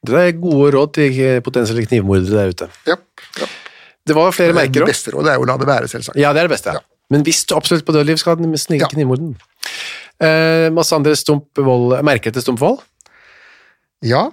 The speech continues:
Speaker 2: ja, han var jo tross alt, eh, pælma ut for, eh, kanten også da.
Speaker 1: Ja.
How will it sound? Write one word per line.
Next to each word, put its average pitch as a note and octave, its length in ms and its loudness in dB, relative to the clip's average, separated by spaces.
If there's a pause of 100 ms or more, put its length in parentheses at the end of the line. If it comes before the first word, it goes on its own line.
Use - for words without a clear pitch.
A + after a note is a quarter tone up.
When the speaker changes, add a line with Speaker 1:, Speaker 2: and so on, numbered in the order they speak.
(240)
Speaker 2:
ja, F3 140 -2
han D#3+ 80 -2
var C3 140 -2
jo - 20 -4
tross C3+ 240 -4
alt, B2 240 -4
eh, B2+ 140 0
pælma B2 360 -4
ut A#2+ 100 -10
for, B2 200 -4
eh, A#2+ 340 -4
kanten A2 380 -8
også D3 160 -4
da. F#3+ 260 -6
Speaker 1:
Ja. G#2 140 0